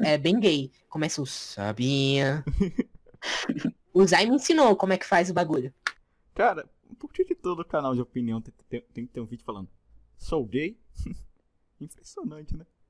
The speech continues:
Speaker 1: <laughs> Até eu, eu fiz um vídeo no canal secundário, velho. O vídeo é, "Eu sou, eu sou gay", aí eu troquei pra "Eu sou lésbica" depois, mas "Eu sou gay", aí você clica no vídeo, é, "Sim". Acabou,
Speaker 2: Sim.
Speaker 1: esse é o vídeo, é sete segundos de sim.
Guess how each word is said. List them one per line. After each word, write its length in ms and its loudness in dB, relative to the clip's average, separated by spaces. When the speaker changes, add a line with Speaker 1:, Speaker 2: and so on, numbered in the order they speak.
Speaker 1:
<laughs> 720 0
Até 320 4
eu, 40 0
eu 100 4
fiz 220 2
um 100 2
vídeo 180 0
no 100 0
canal 320 6
secundário, 760 4
velho. 320 -2
O 80 2
vídeo 200 2
é, 180 0
"Eu 160 0
sou, 460 4
eu 140 4
sou 240 0
gay", 340 2
aí 80 4
eu 60 2
troquei 260 -2
pra 180 2
"Eu 200 2
sou 140 0
lésbica" 400 0
depois, 420 -2
mas 160 4
"Eu 100 6
sou 200 6
gay", 320 4
aí 100 0
você 140 -2
clica 260 0
no 120 4
vídeo, 280 4
é, 220 2
"Sim". 500 2
Acabou, 340 6
Speaker 2:
Sim. 60 6
Speaker 1:
esse 100 6
é 60 6
o 60 6
vídeo, 200 0
é 40 6
sete 320 0
segundos 380 0
de 120 0
sim. 340 -2